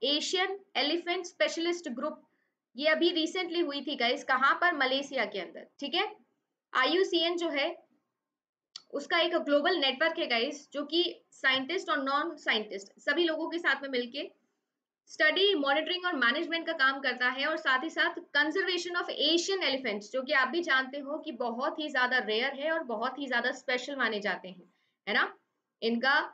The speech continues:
टेक्निकल नेम अगर आप लोगों से पूछे तो Elephas maximus,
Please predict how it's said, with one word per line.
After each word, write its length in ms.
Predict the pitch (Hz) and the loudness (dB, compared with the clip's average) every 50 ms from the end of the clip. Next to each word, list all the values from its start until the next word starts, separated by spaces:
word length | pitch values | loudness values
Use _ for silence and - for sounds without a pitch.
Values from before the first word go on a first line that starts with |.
| _ _ _ _ _ _ _ _ _ - | _ _ _ _ _ _ _ _ _ 0
टेक्निकल 420 | 269 269 262 320 339 339 349 349 | 0 0 0 0 2 2 2 2
नेम 180 | 339 320 330 320 | 2 2 2 2
अगर 160 | 302 302 285 | 2 4 4
आप 160 | 277 269 262 | 4 2 2
लोगों 160 | 269 262 285 | 0 -2 -2
से 120 | 294 - 294 | -2 -4 -6
पूछे 280 | - 277 269 240 302 302 | -8 -8 -8 -6 -4 -2
तो 160 | 302 311 294 - - - | 0 0 -2 -2 -2 0
Elephas 760 | 262 285 311 359 370 370 - - 311 294 294 311 320 339 - - _ _ _ _ _ - | 0 2 2 2 0 0 0 2 4 4 4 4 2 0 -6 -12 _ _ _ _ _ -10
maximus, 800 | 208 220 226 247 269 277 285 240 285 302 285 247 190 - - | -8 -4 0 2 2 2 0 -2 -6 -4 -2 -2 -2 -4 -6